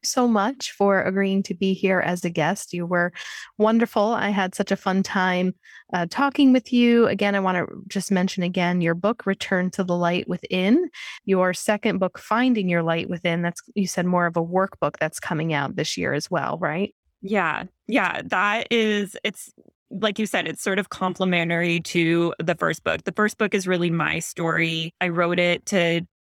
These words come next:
Speaker 2: help people sort of feel less alone in their own journey, because my journey went through some, like, pretty big ups and downs where I was like,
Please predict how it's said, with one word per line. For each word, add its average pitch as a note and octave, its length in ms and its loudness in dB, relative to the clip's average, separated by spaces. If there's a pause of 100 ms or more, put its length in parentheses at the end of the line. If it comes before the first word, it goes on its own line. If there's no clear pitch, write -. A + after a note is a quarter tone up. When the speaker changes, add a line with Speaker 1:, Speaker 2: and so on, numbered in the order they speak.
(220)
Speaker 2:
help - 280 -2
people F#3 800 2 (100)
sort F#3+ 220 0
of F3 120 -4
feel F3 680 0 (520)
less F3+ 400 -4
alone E3+ 480 2
in F#3 140 2
their E3+ 140 0
own E3 200 0
journey, F#3 380 2
because G3+ 300 0
my F3 180 -2
journey E3+ 320 -2
went E3+ 200 -4
through E3+ 200 -2
some, F3+ 180 -6
like, F2 280 -2 (480)
pretty A3+ 440 0 (300)
big E3+ 200 0
ups - 260 -6
and F#3+ 140 -2
downs E3+ 300 -2
where E3+ 100 -2
I E3+ 40 -4
was E3+ 140 -8
like, - 200 -4